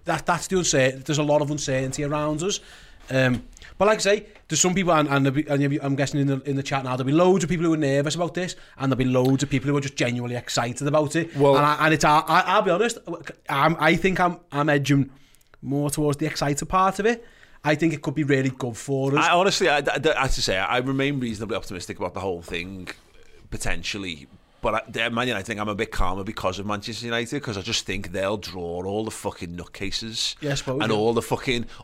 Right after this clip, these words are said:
Speaker 2: all the ones who want it for fucking mad, mad reasons will look at Man United and go, "Go ahead, I'll have a, I'll have a po-," same as Chelsea,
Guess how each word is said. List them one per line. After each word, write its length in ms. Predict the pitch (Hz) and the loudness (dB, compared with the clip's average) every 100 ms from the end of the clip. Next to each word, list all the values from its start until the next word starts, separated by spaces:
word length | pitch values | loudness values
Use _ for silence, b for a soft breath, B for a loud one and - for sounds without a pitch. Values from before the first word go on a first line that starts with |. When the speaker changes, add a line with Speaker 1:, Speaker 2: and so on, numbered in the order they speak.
| - | -2
Speaker 2:
all 300 | 123 147 147 | 4 6 6
the 80 | 147 | 4
ones 380 | 120 117 127 | 4 2 0
who 100 | 117 | -2
want 300 | 110 104 101 | -2 -4 -6
it 60 | 95 | -8
for 120 | - | -10
fucking 440 | 131 - 123 110 95 | -10 -8 -6 -4 -2
mad, 320 | 87 90 - | -2 -4 -8
mad 520 | 101 101 98 92 90 | -14 -10 -6 -4 -4
reasons 760 | 90 92 92 123 127 147 143 - B B B _ - | -6 -8 -6 -6 -6 -6 -6 -8 B B B _ -16
will 240 | 113 117 | -8 -6
look 160 | 107 117 | -4 -6
at 80 | 113 | -4
Man 140 | 110 | -4
United 420 | 104 90 92 113 | -4 -6 -8 -8
and 100 | 104 | -8
go, 300 | 98 90 85 85 - - | -4 -4 -4 -10 -20 -20
"Go 160 | - 82 | -14 -14
ahead, 200 | - - - B | -14 -18 -20 B
I'll 100 | 90 | -4
have 100 | 98 98 | -2 -2
a, 120 | - | -2
I'll 120 | 95 | 0
have 100 | 95 | 0
a 60 | - | -2
po-," 160 | 117 | -4
same 160 | - 175 | -4 -4
as 80 | 190 | -2
Chelsea, 320 | 151 147 170 | -2 -2 -8